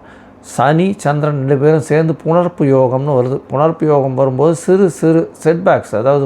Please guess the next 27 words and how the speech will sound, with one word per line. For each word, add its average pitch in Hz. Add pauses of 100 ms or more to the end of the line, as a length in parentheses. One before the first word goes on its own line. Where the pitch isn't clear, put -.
(120)
பொறுமையா, 170
அதாவது 135 (560)
தொழில்ல 180
வந்து 156
தேவையில்லாம 156
வே-, 139
ரொம்ப 147
வேகமா 147
போய் 139
அதுல 135
வந்து 135
அதிகமா 139
இன்வெஸ்ட் 131
பண்றது, 120
இதெல்லாம் 131
இந்த 123
காலகட்டத்துல 123
வச்சுக்காதீங்க. 120
அதாவது, 127
முப்பத்தி 131
ஒண்ணாம் 127
தேதி 117
ராத்திரி 147
ஒரு 139
பதினோரு 127
மணி 135
வரலும், 131